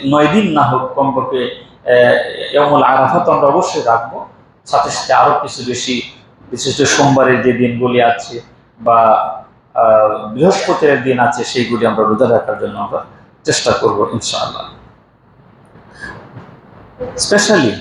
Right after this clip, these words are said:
আরাফার দিনের রোজার কথা তো আমরা ভুলে না যাই, যেটা আমাদের সামনে আসতেছে। আরাফার দিন, অর্থাৎ হাজিগণ যখন আরাফার ময়দানে যেদিন অবস্থান করেন জিলহজের নয় তারিখ, তবে বাংলাদেশের হিসাবে এটা আট তারিখ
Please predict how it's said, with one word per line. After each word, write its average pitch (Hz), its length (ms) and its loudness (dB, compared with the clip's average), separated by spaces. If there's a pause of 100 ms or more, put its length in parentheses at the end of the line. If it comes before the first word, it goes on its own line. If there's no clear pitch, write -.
(480)
আরাফার 160 720 2
দিনের 143 340 -2
রোজার 151 240 2
কথা 135 260 -4
তো 123 60 -2
আমরা 120 240 0
ভুলে 110 260 0
না 104 180 -6
যাই, 92 120 -4 (520)
যেটা 120 180 4
আমাদের 113 260 0
সামনে 110 420 -6
আসতেছে। - 560 -12
আরাফার 113 480 0
দিন, 190 220 -6 (360)
অর্থাৎ 120 340 -2 (300)
হাজিগণ 120 640 2
যখন 117 460 0 (260)
আরাফার 123 460 2
ময়দানে 120 300 0
যেদিন 110 480 -4 (360)
অবস্থান 131 520 2
করেন 123 260 -2
জিলহজের 117 380 -6 (120)
নয় 110 240 -2
তারিখ, 113 220 0 (460)
তবে 127 480 2
বাংলাদেশের 120 640 0
হিসাবে 135 580 -4 (340)
এটা 120 520 2
আট - 200 0
তারিখ 190 180 2